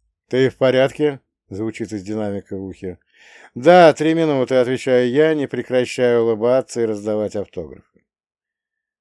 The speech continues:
Утомившись, даю команду, чтобы снижали платформу, но люди виснут по ее краям, не давая ей взлететь,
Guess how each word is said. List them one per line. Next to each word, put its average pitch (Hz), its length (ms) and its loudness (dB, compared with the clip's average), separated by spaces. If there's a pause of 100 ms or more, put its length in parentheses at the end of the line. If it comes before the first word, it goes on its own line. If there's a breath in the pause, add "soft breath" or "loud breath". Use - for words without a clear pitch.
Утомившись, 165 800 -2
даю 135 300 0
команду, 139 560 -2
чтобы 127 340 -6
снижали 123 580 -6
платформу, 123 840 -6 (420 loud breath)
но 151 200 2
люди 180 320 2
виснут 143 640 -4
по 120 80 -6
ее 123 220 0
краям, 127 600 2
не 110 100 -4
давая 117 320 0
ей 113 160 -4
взлететь, 101 600 -6